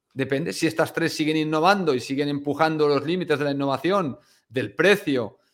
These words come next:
eh, de las capacidades y tal, pues no habrá problema. Pero si hay un estancamiento por falta de competencia,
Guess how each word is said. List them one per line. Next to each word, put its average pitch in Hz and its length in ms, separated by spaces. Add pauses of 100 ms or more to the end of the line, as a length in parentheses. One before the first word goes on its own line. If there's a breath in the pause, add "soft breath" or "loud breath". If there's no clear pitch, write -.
(160)
eh, 127 280
de 139 80
las 139 160
capacidades 143 760
y 117 60
tal, 170 400
pues 123 160
no 135 80
habrá 139 120
problema. 127 460
Pero 123 260
si 117 300
hay 131 140
un 135 80
estancamiento 139 680
por 113 140
falta 127 240
de 131 100
competencia, 143 680